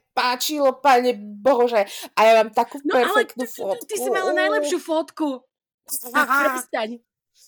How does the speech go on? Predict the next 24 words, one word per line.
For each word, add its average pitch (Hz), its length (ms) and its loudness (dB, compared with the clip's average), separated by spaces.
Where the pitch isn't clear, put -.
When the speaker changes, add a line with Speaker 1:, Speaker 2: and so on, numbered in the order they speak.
Speaker 1:
No 294 160 2
veď, 294 220 4
Speaker 2:
Ty. 254 160 -10
Speaker 1:
mal-, 262 260 6
akože 349 360 0
ja 277 120 6
sa - 160 2
ne-, 240 300 2
ja 254 100 0
sa 240 160 -2
nehádam, 208 420 2
Speaker 2:
Gaga. 208 220 -2
Speaker 1:
perfektná - 440 -6
je 226 140 4
tá 220 160 0
fo-, - 220 -2
ga-, 269 240 0
čo, 190 180 -12
čo, 208 220 -8
sa 208 440 2
vidíš. 190 440 -4
A, - 140 2
a. - 120 4
Speaker 2:
Samozrejme, 214 420 -2